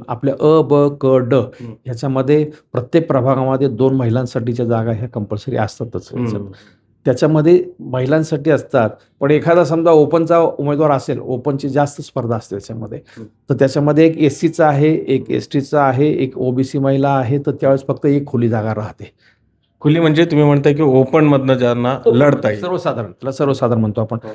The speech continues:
Speaker 1: साधारण बत्तीस मध्ये पाच प्रभाग असे आहेत की तिथे फक्त दोन दोन ओपनच्या जागा आहेत खुल्या,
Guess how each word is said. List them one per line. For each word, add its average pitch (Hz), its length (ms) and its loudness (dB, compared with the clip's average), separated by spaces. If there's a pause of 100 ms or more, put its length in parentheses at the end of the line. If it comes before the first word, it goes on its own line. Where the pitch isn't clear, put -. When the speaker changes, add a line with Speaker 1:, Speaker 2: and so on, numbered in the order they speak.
(240)
Speaker 1:
साधारण 160 220 4
बत्तीस 156 420 0
मध्ये 175 180 4
पाच 170 340 0
प्रभाग 160 240 2
असे 151 240 0
आहेत 131 220 0 (360)
की 139 60 -10
तिथे 147 400 0
फक्त 147 280 -4
दोन 139 360 2
दोन 156 200 0 (220)
ओपनच्या 123 400 -2
जागा 107 240 -2
आहेत 110 160 -6
खुल्या, 127 260 0